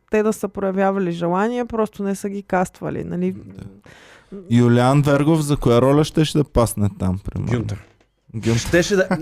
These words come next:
Speaker 2: не се е бавам въобще. Щеше да бъде един прекрасен Гюнтер.
Speaker 3: Мгм.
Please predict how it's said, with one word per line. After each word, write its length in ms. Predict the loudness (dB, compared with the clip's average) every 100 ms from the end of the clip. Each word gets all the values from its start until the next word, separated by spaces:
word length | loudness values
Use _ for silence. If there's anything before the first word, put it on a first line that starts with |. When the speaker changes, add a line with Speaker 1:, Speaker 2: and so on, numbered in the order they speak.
| -2
Speaker 2:
не 120 | -2
се 220 | 0 2
е 60 | 2
бавам 480 | 2 4 4 0 -6 -16 -20 -12
въобще. 480 | -12 -8 0 0 0 -10
Щеше 280 | -4 -2 0
да 60 | 0
бъде 220 | 0 0
един 160 | 0
прекрасен 800 | -4 -4 -4 -2 -2 -2 -4 -6 -8
Гюнтер. 480 | -8 -6 -6 -8 -16 _ -10
Speaker 3:
Мгм. 220 | -10 -8